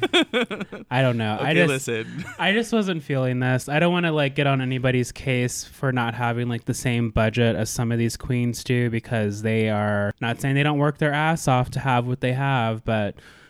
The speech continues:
Speaker 2: some queens just have more bells and whistles. But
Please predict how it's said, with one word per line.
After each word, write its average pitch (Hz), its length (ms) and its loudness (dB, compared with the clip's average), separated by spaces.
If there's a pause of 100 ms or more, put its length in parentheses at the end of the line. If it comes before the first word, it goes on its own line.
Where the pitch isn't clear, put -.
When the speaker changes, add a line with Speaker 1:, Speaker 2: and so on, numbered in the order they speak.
(100)
Speaker 2:
some 143 420 4
queens 143 440 0
just - 160 -4
have 120 220 0
more 120 260 0
bells 120 340 2
and 117 140 0
whistles. 92 600 -2
But 110 400 0